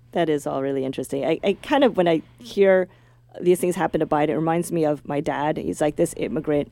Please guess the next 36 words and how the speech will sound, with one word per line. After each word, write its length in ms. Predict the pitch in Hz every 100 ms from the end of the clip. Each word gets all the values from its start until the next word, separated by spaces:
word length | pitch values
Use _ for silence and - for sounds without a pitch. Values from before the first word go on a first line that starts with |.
| -
Chinese 340 | - 156 151 151
man 140 | 147
who 80 | 165
came 160 | 165 151
to 60 |
this 100 | 147
country 400 | - 147 - 147 - - -
a 60 | 165
long 220 | 156 156
time 240 | 170 156
ago. 160 | 156 147
And 120 | 160
so 200 | - 165 - -
he 140 | 214
has 400 | 190 196 202 233 -
all 200 | 190 180
these 200 | 185 165
words 300 | 170 185 208
in 100 | 202
English, 360 | 226 240 247
but, 180 | 180 - -
and 100 | 185
he 60 |
has 160 | 180 175
really 200 | 190 190
good 280 | 180 170 -
intentions. 600 | 180 - 202 214 294 311
And 160 | 185 180
then 80 | 180
sometimes 300 | 185 175 165
the 60 |
words 200 | 160 160
just 160 | 170 -
get 140 | 147
all 140 | 147 165
jumbled 520 | 160 147 147 165